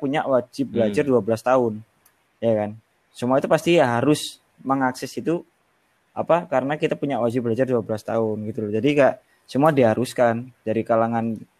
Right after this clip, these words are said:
Speaker 1: eh, maaf, kurang mampu kayak itu harus, harus, harus ngikut gitu. Kalau misalnya kuliah itu, kalau kamu nggak punya dana yang cukup, ya kamu terpaksa nggak bisa ikut kuliah meskipun ada beasiswa lah, Pak, ya. Ada, ada cara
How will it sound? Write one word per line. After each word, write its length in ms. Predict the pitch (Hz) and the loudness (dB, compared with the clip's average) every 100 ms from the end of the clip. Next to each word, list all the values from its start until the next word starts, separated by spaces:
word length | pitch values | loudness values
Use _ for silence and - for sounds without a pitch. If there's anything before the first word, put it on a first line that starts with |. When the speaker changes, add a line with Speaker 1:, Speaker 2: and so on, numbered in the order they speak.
| _ - | _ -6
Speaker 1:
eh, 380 | 117 117 113 110 | 0 0 0 0
maaf, 240 | 101 123 | -2 -2
kurang 240 | - 131 | 2 2
mampu 480 | 131 127 131 156 151 | 4 2 0 2 2
kayak 320 | 147 151 123 | 2 0 0
itu 160 | 190 196 | 0 -2
harus, 480 | 123 123 135 - - | 0 0 0 -4 -4
harus, 480 | 120 123 131 - - | 0 2 2 -2 -4
harus 240 | 117 120 | -2 -2
ngikut 320 | 160 175 156 | -4 -2 0
gitu. 160 | 120 113 | 0 0
Kalau 240 | 127 120 | 2 2
misalnya 320 | 135 139 135 | 2 -2 -2
kuliah 320 | 135 131 139 160 | 0 2 2 4
itu, 240 | 208 208 - _ _ _ | 2 2 -4 _ _ _
kalau 240 | 135 135 | 2 4
kamu 320 | 139 139 147 127 | 4 2 2 2
nggak 180 | 113 78 _ _ | 2 0 _ _
punya 320 | - 131 131 117 | -4 0 0 0
dana 400 | 120 117 120 123 | 0 0 -2 -2
yang 20 | 117 | -4
cukup, 160 | - 170 | -4 0
ya 120 | 120 | 0
kamu 160 | 113 120 | 2 -2
terpaksa 400 | - 165 165 156 | -2 -4 -2 -2
nggak 160 | 127 104 | -2 -4
bisa 320 | 104 127 156 _ _ _ _ | -2 -2 -4 _ _ _ _
ikut 320 | 120 135 - | 0 0 2
kuliah 240 | 131 160 | 4 4
meskipun 400 | 147 131 139 143 | 4 0 2 4
ada 160 | 131 127 | 4 6
beasiswa 440 | 117 113 113 - 139 | 4 4 0 2 4
lah, 80 | 110 | 4
Pak, 120 | 87 | 2
ya. 60 | 95 | -2
Ada, 160 | 104 110 107 | -2 0 0
ada 40 | 104 | -2
cara 180 | - | -4